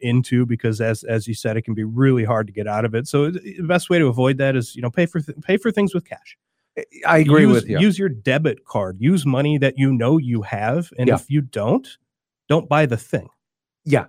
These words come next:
Speaker 2: I, I mean, there are needs and wants, and sometimes what we think we need are really a want and kind of a, "I don't really even want it, but it would be nice."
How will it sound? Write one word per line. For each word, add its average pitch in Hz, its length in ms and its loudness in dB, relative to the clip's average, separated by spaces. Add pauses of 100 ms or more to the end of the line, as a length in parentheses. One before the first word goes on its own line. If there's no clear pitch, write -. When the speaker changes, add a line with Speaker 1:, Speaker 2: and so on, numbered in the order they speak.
Speaker 2:
I, 147 140 2
I 151 80 0
mean, 151 160 2
there 147 100 4
are 139 100 4
needs 151 360 0
and 120 200 4
wants, 98 380 2
and 107 160 0
sometimes 120 640 0
what 110 240 -2
we 101 300 -6 (100)
think 190 280 -2
we 104 120 -4
need 95 340 -8 (120)
are 123 100 -2
really 214 380 -6 (320)
a 117 80 2
want 117 460 2
and 113 200 -4
kind 156 240 -2
of 127 100 -2
a, 120 260 0
"I 135 80 -6
don't 139 420 -4
really 143 380 -2
even 127 280 -2
want 135 220 0
it, 139 100 -4
but 143 120 -2
it - 20 -2
would 135 160 -2
be 113 100 -4
nice." 120 460 -2